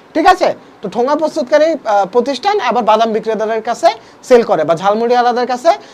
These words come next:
সেল করে। তো দেখছো, একটা প্রোডাক্ট সিঙ্গেল, just একটা কাগজ, খাতা, এই খাতার বিভিন্ন রকমের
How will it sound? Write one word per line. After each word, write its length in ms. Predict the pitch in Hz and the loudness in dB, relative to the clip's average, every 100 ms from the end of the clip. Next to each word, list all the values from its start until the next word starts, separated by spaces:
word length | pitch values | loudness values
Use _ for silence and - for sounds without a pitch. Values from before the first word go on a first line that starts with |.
| - | -4
সেল 220 | - 240 | 2 4
করে। 200 | 190 190 | 4 -2
তো 120 | 190 | 0
দেখছো, 360 | 254 311 - 170 - - - - | 2 2 2 -4 -6 -20 -6 2
একটা 420 | 349 - - 330 | 2 2 2 2
প্রোডাক্ট 520 | 294 247 175 - - - - - - | 4 4 4 0 -12 -20 -20 -20 -4
সিঙ্গেল, 380 | 294 311 277 196 | -2 2 4 4
just 220 | 196 220 | 4 2
একটা 180 | 254 269 | 0 -2
কাগজ, 440 | - 277 226 185 | 4 4 4 -2
খাতা, 360 | - 247 247 139 - - 240 | 0 2 2 0 -4 -10 -2
এই 180 | 294 | 0
খাতার 420 | 269 277 277 339 440 | 0 -2 2 2 2
বিভিন্ন 480 | 180 240 330 381 359 | -2 0 2 2 2
রকমের 440 | 285 254 269 311 | 0 0 0 0